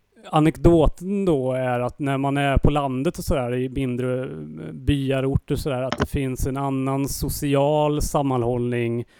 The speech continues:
och kanske eventuellt en, en viss social kontroll. Och att man, eh, man hälsar på varandra och man hälsar och man vet var alla bor och sådär och man har koll på varandra.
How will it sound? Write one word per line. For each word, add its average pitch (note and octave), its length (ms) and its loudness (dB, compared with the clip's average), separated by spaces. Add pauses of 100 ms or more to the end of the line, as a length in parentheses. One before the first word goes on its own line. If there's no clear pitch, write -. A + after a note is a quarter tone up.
(120)
och - 260 -6
kanske B2+ 380 -2
eventuellt B2+ 400 0
en, C3 160 -2
en B2+ 160 -2
viss B2+ 240 -2
social C3 360 0
kontroll. C3 640 0 (640)
Och C#3 240 0
att B2+ 160 -2
man, B2 400 -2
eh, B2 300 0
man C3+ 200 0
hälsar C#3+ 420 0
på - 140 4
varandra B2+ 300 0
och B2+ 40 0
man B2 120 0
hälsar B2+ 400 -2
och A#2+ 60 -2
man C3 120 0
vet C3 280 -2
var C3 100 -2
alla B2 160 0
bor B2+ 320 -2
och B2+ 60 0
sådär A#2 240 -2
och A#2+ 60 -4
man B2 100 -2
har B2 80 -4
koll C3+ 240 -4
på D3 140 0
varandra. C3 360 -4